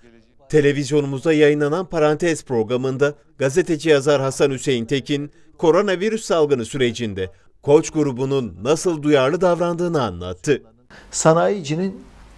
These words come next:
Speaker 2: hani, yerli ve milli olanına bakmak, görmek, müşahede etmek istiyorsanız Koç topluluğuna bakacaksınız. Koç grubu bakıyor, ha, diyor ki burada bir sıkıntı var. O halde biz de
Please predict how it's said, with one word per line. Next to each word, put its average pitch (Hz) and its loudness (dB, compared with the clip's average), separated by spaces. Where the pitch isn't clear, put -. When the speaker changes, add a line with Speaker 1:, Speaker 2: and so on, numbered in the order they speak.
Speaker 2:
hani, 139 0
yerli 175 2
ve 175 2
milli 165 -2
olanına 170 -2
bakmak, 156 0
görmek, 151 2
müşahede 156 0
etmek 139 -6
istiyorsanız - -2
Koç - -2
topluluğuna 147 -2
bakacaksınız. 107 -8
Koç - 2
grubu 139 -2
bakıyor, 160 0
ha, 160 -2
diyor 170 -4
ki 156 -8
burada 165 0
bir 170 -10
sıkıntı 165 -2
var. 165 4
O 175 0
halde 165 -2
biz 170 -4
de 208 2